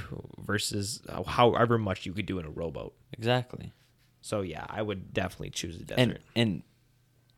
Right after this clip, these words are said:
Speaker 2: mind you, both of these scenarios, you cannot drink water because it's the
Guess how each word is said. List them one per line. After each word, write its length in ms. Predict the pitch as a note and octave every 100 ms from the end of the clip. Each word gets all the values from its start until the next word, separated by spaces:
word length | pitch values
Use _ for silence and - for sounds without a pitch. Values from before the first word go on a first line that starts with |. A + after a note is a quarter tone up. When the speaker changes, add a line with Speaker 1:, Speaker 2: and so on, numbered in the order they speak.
| _ -
Speaker 2:
mind 360 | A#2 B2+ B2
you, 280 | A2 F#2+ - G#2+ -
both 300 | A2 B2+ D3+
of 100 | C3
these 200 | B2+ A#2+
scenarios, 840 | - A2 G2+ A#2 A#2 B2 A#2+ - -
you 180 | G#2 G2+
cannot 460 | - A#2 A#2 A#2
drink 300 | G#2+ G#2+ G2
water 340 | F#2 F#2+ F#2+ G2
because 340 | F2+ - G2+
it's 200 | F#2+ -
the 180 | -